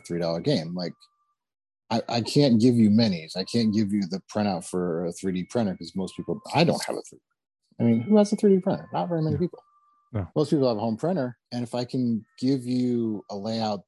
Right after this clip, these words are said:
Speaker 1: and show you how to cut it out in a certain way and cut the little tabs and fold it in just such a way that you have this little standee that stands up and it, it becomes part of the game and it becomes part of the experience.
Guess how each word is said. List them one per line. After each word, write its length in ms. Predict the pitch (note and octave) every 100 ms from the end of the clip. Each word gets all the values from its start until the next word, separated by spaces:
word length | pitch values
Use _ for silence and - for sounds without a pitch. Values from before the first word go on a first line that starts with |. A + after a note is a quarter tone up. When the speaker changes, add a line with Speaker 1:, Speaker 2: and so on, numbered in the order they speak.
| _
Speaker 1:
and 180 | G2+ G2
show 180 | - B2
you 160 | A#2 A2
how 360 | - A2+ A#2 A#2 -
to 280 | A2 G2 F#2 -
cut 140 | F#2+
it 60 | F#2
out 140 | F#2
in 60 | E2
a 20 |
certain 280 | F#2 E2+ -
way 280 | E2+ E2+ E2+
and 220 | E2 F2
cut 160 | - -
the 80 | E2+
little 200 | E2+ D#2+
tabs 500 | - F2+ E2+ E2 E2
and 160 | D#2 - - - _ _ -
fold 200 | C3+ C3+
it 40 |
in 100 | A2
just 140 | G#2+ -
such 180 | A2 G2+
a 40 |
way 180 | B2+ C3
that 180 | E2 F2+
you 160 | A2+
have 160 | C3 A2
this 160 | A2 A#2+
little 140 | G#2
standee 500 | - - C#3+ F3 A2+
that 80 | -
stands 380 | - B2 A#2 B2
up 260 | F#3 - _ _ _ _ _ _ _
and 180 | B2+ C3
it, 120 | C3 -
it 200 | B2 A#2 -
becomes 360 | B2+ B2+ A#2+
part 260 | - - F#2
of 60 | G#2
the 60 |
game 280 | G#2+ F3 C#3
and 80 | G2
it 60 |
becomes 260 | F2+ G#2 G2
part 220 | - G2
of 140 | G#2 F#2
the 160 | G2
experience. 720 | F2+ - - C#3 A#2 D2+ -